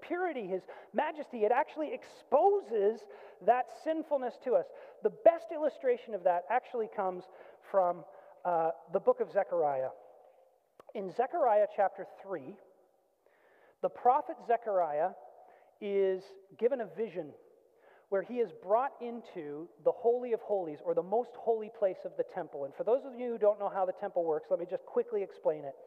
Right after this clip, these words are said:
The temple had three courts to it. It had the outer court, it had the inner court, and then it had the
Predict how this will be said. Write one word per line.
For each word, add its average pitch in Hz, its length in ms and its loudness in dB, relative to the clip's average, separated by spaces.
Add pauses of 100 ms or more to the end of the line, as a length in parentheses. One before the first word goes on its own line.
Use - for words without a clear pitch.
(440)
The 202 80 -4
temple 262 320 0
had 208 140 -4 (200)
three 254 360 -6
courts 240 500 0
to 180 120 -6
it. 139 60 -4
It 127 40 -8
had 156 140 -2
the 160 140 -12
outer 294 240 4
court, 359 340 2 (1080)
it - 80 -8
had 185 160 2
the 185 160 -8
inner 311 220 2
court, 320 360 2 (760)
and 196 120 -2
then 220 100 0
it 233 80 0
had 214 420 4 (640)
the 208 280 -6